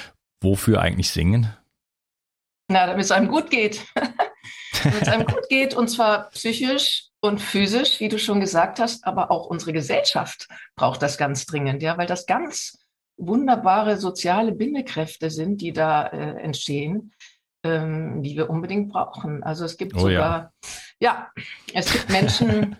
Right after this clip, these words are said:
Speaker 1: <laughs>
Speaker 2: es gibt irgendeinen, einen Forscher, der sogar davon ausgeht, dass das Singen dafür, ähm, ursprünglich nö-, notwendig war, dass wir überhaupt, ähm, so eine Gesellschaftsform entwickeln konnten, ne? Also damals,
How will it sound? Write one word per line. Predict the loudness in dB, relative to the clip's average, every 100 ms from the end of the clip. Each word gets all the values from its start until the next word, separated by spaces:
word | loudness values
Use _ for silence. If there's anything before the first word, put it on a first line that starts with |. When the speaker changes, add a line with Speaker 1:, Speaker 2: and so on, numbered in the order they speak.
| _
Speaker 1:
<laughs> | _ -10
Speaker 2:
es |
gibt | -4 -2 0
irgendeinen, | 0 4 4 4 4 0 -4 -12 _
einen | -2 0 0 -2 -4 -6 -8 -10
Forscher, | -4 -2 2 2
der | 2 2 2
sogar | 0 0 0
davon | 0 -2 0
ausgeht, | 0 0 -2 -4
dass | -4
das | -6 -6
Singen | 0 2 4
dafür, | 2 0 -2 -2 -4 -12 _ _ _ _ _ -16 -2
ähm, | 0 4 2 0 -4 _ _ _ _ _ -2
ursprünglich | 0 0 0 -2 -2
nö-, | -2 -2 -2 -4
notwendig | 0 0 0 0 0 0 2
war, | 2 2
dass | 0
wir | -4
überhaupt, | 0 2 0 -4 -10 -6 -2
ähm, | -2 -2 -6 -8 -10
so | -6 -6
eine | -4
Gesellschaftsform | -4 -2 -2 -4 -8 -10 0 2 2 -4 -20 _
entwickeln | -6 -4 -4 -2 -2 -2 -4
konnten, | -4 -4 -6 -8 -4
ne? | -2
Also | -2 -2
damals, | 0 0 2 2 0 -8